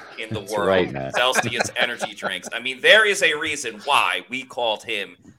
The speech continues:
Speaker 1: the human Celsius. And I'm going to miss calling him the human Celsius.
Speaker 2: Yeah, for
Speaker 1: Of
Speaker 2: sure.
Speaker 1: course, Celsius, you know,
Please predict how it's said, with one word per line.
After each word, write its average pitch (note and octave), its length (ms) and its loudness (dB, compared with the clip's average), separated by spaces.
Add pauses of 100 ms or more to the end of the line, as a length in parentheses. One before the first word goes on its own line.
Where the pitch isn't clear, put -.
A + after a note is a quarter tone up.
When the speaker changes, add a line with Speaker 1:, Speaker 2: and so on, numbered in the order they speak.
(120)
Speaker 1:
the B2+ 60 -8
human B2 600 -10 (180)
Celsius. A2 720 -2
And C3 80 2
I'm A3+ 140 6
going A3 220 -4
to E3 160 -10
miss D#3 340 -4
calling G#2 460 -8
him E2+ 240 -16 (280)
the G#2+ 120 -14
human F2+ 480 -18 (320)
Celsius. F2 460 -2
Speaker 2:
Yeah, - 60 -16
for - 180 -8
Speaker 1:
Of - 60 -10
Speaker 2:
sure. A2 140 0
Speaker 1:
course, C#3+ 380 0 (300)
Celsius, D#3 760 0
you D#3+ 80 -4
know, D3 240 2